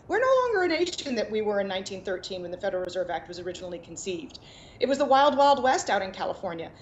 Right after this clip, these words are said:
Look, Janet Yellen watched the subprime bubble blow up on her watch. It's fair to say, and I've got blasphemy, we need a little bit more bureaucracy out on the West Coast, or at least more eyes and ears. While you're at, while, while you're adding one on the West Coast, no,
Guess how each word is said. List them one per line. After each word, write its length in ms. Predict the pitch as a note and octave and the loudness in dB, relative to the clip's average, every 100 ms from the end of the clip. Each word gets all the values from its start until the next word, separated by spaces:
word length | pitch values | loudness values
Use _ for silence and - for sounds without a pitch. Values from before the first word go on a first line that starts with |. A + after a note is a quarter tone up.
| - - - - - | -20 -20 -20 -20 2
Look, 300 | C#4+ D4 - | 4 4 2
Janet 320 | C4+ E4 C#4+ | 2 4 4
Yellen 300 | C#4 E4 A#3+ | 4 6 4
watched 260 | A3 A#3 - | 2 0 -4
the 80 | G#3+ | 0
subprime 400 | B3+ B3+ A3+ G#3+ | 0 2 0 2
bubble 260 | A#3 G#3 | 2 0
blow 400 | - C4 A3+ C4 | -2 0 4 6
up 220 | B3+ C#4 | 4 2
on 100 | G3 | 0
her 140 | G3+ G3+ | 0 0
watch. 400 | A3+ B3+ - - - | 2 0 -2 -6 -6
It's 260 | G3 - | -6 -6
fair 280 | - B3 C#4+ | 0 6 8
to 100 | C4+ | 6
say, 320 | - C4 C4+ | 4 4 6
and 80 | A3+ | 4
I've 160 | G#3+ G#3 | 2 0
got 320 | C#3+ G#2 - | -2 -4 -6
blasphemy, 600 | F3 E3+ B3+ - G#3+ G#3 - - - | -2 0 0 -2 -6 -6 -12 -12 -2
we 100 | A3+ | 4
need 180 | C#4 | 6
a 80 | A#3 | 6
little 520 | G3 G3+ G#3+ C4 D4+ | 6 6 8 8 6
bit 180 | C#4+ C4 | 6 6
more 220 | B3+ B3+ | 8 6
bureaucracy 640 | A3+ A3 A#3 C#4 B3+ B3 A3 | 6 4 4 4 0 0 0
out 100 | G#3 | 0
on 80 | G#3 | 0
the 80 | |
West 320 | G3+ G3+ - D4+ | 0 0 -2 0
Coast, 260 | C#4+ - B3 | 0 2 0
or 40 | |
at 80 | B3 | 2
least 220 | E4+ - | 0 0
more 160 | D4+ C4+ | 0 2
eyes 220 | C4 A#3+ | 2 2
and 100 | A#3+ | 0
ears. 300 | - - - - - - - - - | 0 -2 -6 -16 -20 -20 -20 -14 2
While 240 | F#3+ B3 | 6 6
you're 160 | C#4+ D4 | 8 6
at, 320 | D4+ D#4 A3+ | 6 2 4
while, 240 | C4+ - - | 4 4 2
while 280 | A#3+ C4+ | 2 4
you're 160 | C#4+ C4+ | 4 4
adding 320 | B3 D4 C4 | 4 4 4
one 140 | B3+ B3 | 2 2
on 100 | A#3 | 2
the 60 | |
West 340 | B3 E4+ - C#4+ | 0 0 -2 0
Coast, 340 | B3+ B3 - | 2 2 -2
no, 460 | A#3 A3+ C4+ C4 | -2 0 0 -2